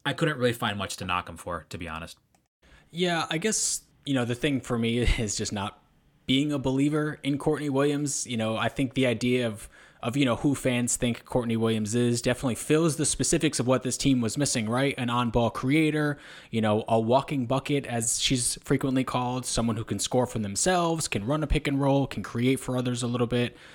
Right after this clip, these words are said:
Speaker 2: You know, this team was tenth in scoring from the pick and roll ball handler last season. They were tenth in efficiency on jump shots off the dribble, tenth in isolation, tenth in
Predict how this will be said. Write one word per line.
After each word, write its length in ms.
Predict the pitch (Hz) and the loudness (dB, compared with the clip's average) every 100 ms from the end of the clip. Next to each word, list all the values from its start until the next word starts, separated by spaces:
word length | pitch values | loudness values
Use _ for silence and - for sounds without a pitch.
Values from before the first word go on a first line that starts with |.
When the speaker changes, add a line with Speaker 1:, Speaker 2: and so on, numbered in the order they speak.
| - - - | -20 -12 -2
Speaker 2:
You 100 | 110 | 0
know, 80 | |
this 160 | 104 104 | 0 0
team 160 | 131 120 | 2 2
was 160 | 117 | 2
tenth 340 | - 131 131 123 | 2 2 0 -2
in 80 | |
scoring 580 | 120 - 127 123 123 120 - - - - | -4 0 2 4 2 -2 -6 -20 -20 -6
from 180 | - 123 | 0 0
the 80 | |
pick 160 | 117 131 | 2 0
and 100 | 117 | 2
roll 120 | 120 | 4
ball 240 | 113 107 113 | 4 2 0
handler 380 | 127 117 113 | 0 0 2
last 300 | 117 113 110 | 2 2 2
season. 440 | - 113 113 113 107 | 2 2 2 2 2
They 100 | 101 | 0
were 260 | 98 98 - _ _ | -2 -2 -6 _ _
tenth 240 | - 135 131 | 2 2 2
in 100 | 127 | 2
efficiency 560 | - 123 127 - 127 | 2 0 2 2 4
on 140 | 117 107 | 4 2
jump 180 | 123 | 2
shots 240 | - 117 120 | 2 0 0
off 140 | 113 | -2
the 80 | 117 | -2
dribble, 320 | 117 110 117 | 0 4 4
tenth 320 | - 135 127 | 4 2 2
in 80 | 127 | 2
isolation, 840 | 123 - 113 113 110 120 117 113 110 - - | 2 0 2 4 4 4 4 4 0 -10 -6
tenth 260 | - 151 143 | 0 0 2
in 260 | 143 135 | 2 2